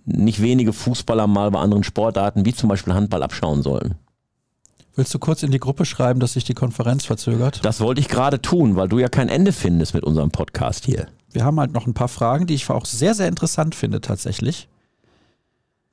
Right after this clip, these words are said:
Speaker 2: Aber du kannst erst kurz reinschreiben.
Speaker 1: Ja, frag doch schon mal.
Speaker 2: Kannst du das parallel?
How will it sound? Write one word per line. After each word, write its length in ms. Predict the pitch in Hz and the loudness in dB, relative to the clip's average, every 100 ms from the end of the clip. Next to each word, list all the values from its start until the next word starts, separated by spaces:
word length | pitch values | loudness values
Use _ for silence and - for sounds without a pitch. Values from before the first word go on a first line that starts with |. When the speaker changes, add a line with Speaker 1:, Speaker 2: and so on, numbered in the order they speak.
| _ _ _ - | _ _ _ -8
Speaker 2:
Aber 180 | 143 117 | -4 -2
du 80 | 127 | 0
kannst 220 | 139 139 | 0 0
erst 180 | 131 - | -4 -2
kurz 300 | 135 123 113 | -4 -2 -2
reinschreiben. 420 | 123 - - 98 | -2 -2 0 0
Speaker 1:
Ja, 80 | 170 | 0
frag 300 | - 147 - | 0 -2 -2
doch 160 | 101 | -4
schon 200 | - 80 | 0 0
mal. 200 | 78 82 - _ _ _ - | 0 -2 -8 _ _ _ -6
Speaker 2:
Kannst 240 | - 156 | -4 0
du 40 | 165 | -2
das 80 | |
parallel? 520 | - 156 139 117 160 | -2 0 2 2 2